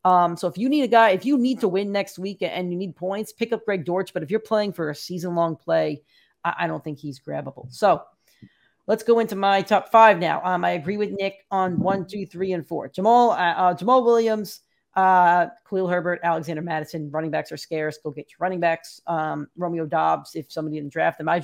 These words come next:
I have him in three leagues. Um, go get Romeo Doubs. For number five, this is where I disagree. Um, I have Zay Jones. Uh, Zay Jones in two out of three games has amassed nine plus targets. The game he didn't, he only had four,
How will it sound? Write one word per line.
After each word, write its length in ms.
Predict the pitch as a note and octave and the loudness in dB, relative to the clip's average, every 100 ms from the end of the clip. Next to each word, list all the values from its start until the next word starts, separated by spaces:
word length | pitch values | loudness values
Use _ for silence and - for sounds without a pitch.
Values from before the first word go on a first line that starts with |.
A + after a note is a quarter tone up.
| E3 | 2
I 80 | F3 | 2
have 140 | F#3 | 2
him 80 | G#3 | -4
in 60 | F3+ | -8
three 180 | F#3 G#3 | -8 -6
leagues. 420 | G#3+ G3 D#3+ - | -6 -8 -12 -10
Um, 300 | E3+ D#3+ D#3 C#3+ | -6 -6 -6 -8
go 80 | |
get 180 | D#3 D#3+ | -8 -8
Romeo 280 | D3+ C#3 C3+ - | -10 -10 -8 2
Doubs. 420 | G#3 G3+ E3+ - _ _ _ _ _ _ | 4 4 2 -8 _ _ _ _ _ _
For 80 | A3 | 2
number 180 | C#4+ C#4+ | 4 4
five, 340 | C#4+ B3+ B3+ | 6 6 6
this 120 | A#3 | 2
is 60 | A3+ | -4
where 280 | A#3+ A#3 G3 | 0 2 2
I 80 | G3 | 0
disagree. 680 | G#3 G#3 D#3+ D#3+ E3 - - | -2 -4 -10 -8 -8 -8 -8
Um, 460 | E3 D#3+ D#3 D#3+ _ _ _ _ | -6 -4 -6 -10 _ _ _ _
I 80 | G3 | -2
have 180 | B3 G#3+ | 0 0
Zay 200 | G#3+ A3 | 0 0
Jones. 520 | D#3+ F3+ C#3 D3 - - | 0 -4 -6 -14 -18 -4
Uh, 180 | E3+ E3 | -2 -2
Zay 200 | F#3 G#3+ | -4 -4
Jones 480 | F#3 G#3 G3 F3+ F3+ | -2 -2 -2 -6 -8
in 160 | F3+ | -10
two 200 | - G#3+ | -6 -2
out 60 | G#3+ | 0
of 100 | G3 | -2
three 160 | F#3+ | -6
games 460 | F3 F#3+ F3 D#3+ - _ _ | -4 -4 -4 -6 -10 _ _
has 180 | F3+ F3 | -2 0
amassed 440 | F3+ F3 E3+ - _ F3+ | 2 2 0 -6 _ -8
nine 500 | E3+ E3+ F#3 F#3 D#3+ | -2 0 0 -2 -4
plus 220 | F3 D#3+ | -4 -2
targets. 520 | F3+ E3 C3+ - - - | 2 2 2 -12 -14 -10
The 120 | D3+ | -6
game 240 | E3+ D#3+ | -4 -4
he 60 | D3 | -4
didn't, 220 | D#3+ D3+ | -4 -6
he 60 | D3+ | -6
only 140 | D3 | -8
had 100 | D3 | -6
four, 400 | - F3+ D3+ | -2 -2 -2